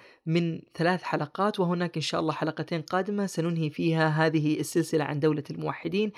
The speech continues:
تبدأ من الحلقة الأولى اللي هي ابن تومرت اللي هو مؤسس دولة المو-، ال-، ال-، ال-، ال-، الموحدين، وهو، يعني، آه، اللي استطاعت من خلاله أن تزول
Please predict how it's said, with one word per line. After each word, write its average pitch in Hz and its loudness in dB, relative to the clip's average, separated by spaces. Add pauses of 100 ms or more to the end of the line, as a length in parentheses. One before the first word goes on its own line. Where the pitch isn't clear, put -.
(260)
تبدأ 170 2
من 160 -2 (360)
الحلقة 160 0
الأولى 156 2
اللي 147 -2
هي 156 2
ابن 147 -2
تومرت 160 0 (340)
اللي 151 0
هو 156 4
مؤسس 143 -4
دولة 151 0
المو-، 139 -2
ال-، 160 -6
ال-، 151 -6
ال-، 147 -6
ال-، 143 -6
الموحدين، 156 0 (360)
وهو، 156 2
يعني، 143 -4 (360)
آه، 147 -4
اللي 156 2
استطاعت 143 0 (420)
من 156 2
خلاله 151 2 (120)
أن 151 0
تزول 151 0